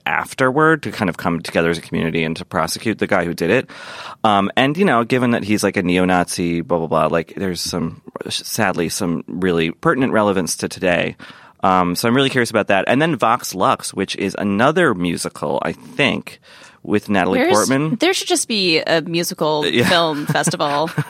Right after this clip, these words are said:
Speaker 2: I would be there
Speaker 1: Oh my
Speaker 2: every
Speaker 1: God,
Speaker 2: day.
Speaker 1: that's actually a br-, brilliant idea. Um, which, uh, you know, it stars Natalie Portman, um,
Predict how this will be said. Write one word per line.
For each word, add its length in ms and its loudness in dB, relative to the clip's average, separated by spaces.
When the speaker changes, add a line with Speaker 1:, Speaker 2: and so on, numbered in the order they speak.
Speaker 2:
I 160 -2
would 100 0
be 120 0
there 80 2
Speaker 1:
Oh 100 2
my 80 0
Speaker 2:
every 40 2
Speaker 1:
God, 60 2
Speaker 2:
day. 60 -2
Speaker 1:
that's 500 -4
actually 280 0
a 240 -18
br-, 100 0
brilliant 280 0
idea. 240 -2
Um, 360 2
which, 420 -2
uh, 380 4
you 320 -4
know, 140 2
it 180 0
stars 400 2
Natalie 280 2
Portman, 720 0
um, 560 2